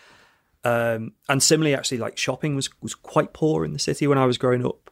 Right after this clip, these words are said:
um, and there were lots of kind of e-, economic issues. One, this is one of the reasons that, um, Merseyside as a whole was designated as a, a candidate for Objective One funding from the E U, so kind of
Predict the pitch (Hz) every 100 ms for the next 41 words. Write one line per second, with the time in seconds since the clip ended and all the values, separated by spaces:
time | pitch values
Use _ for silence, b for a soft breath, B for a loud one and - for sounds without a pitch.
0 | _ 120 110 107 107 113 113 113 113 -
1 | 104 104 107 _ - 123 110 101 95 -
2 | - 110 - - - B B B B B
3 | B B B _ _ _ _ _ _ _
4 | - - - 151 147 131 127 127 131 143
5 | 135 127 117 104 - - - _ - 113
6 | 107 104 101 101 98 - _ - - 117
7 | 110 117 - 107 104 95 117 107 104 -
8 | 95 104 101 101 110 101 101 95 - 104
9 | 104 - _ _ _ - - 113 104 107
10 | - 104 - - 110 98 123 123 120 113
11 | - - 123 120 113 123 110 113 107 120
12 | 117 117 - 104 101 - 107 98 - -